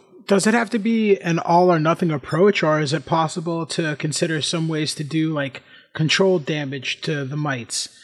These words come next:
And hearing myself say that out loud, I,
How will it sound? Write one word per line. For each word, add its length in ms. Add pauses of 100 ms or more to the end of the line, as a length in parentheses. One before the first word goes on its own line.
(360)
And 320
hearing 420
myself 440
say 180
that 160
out 160
loud, 240
I, 160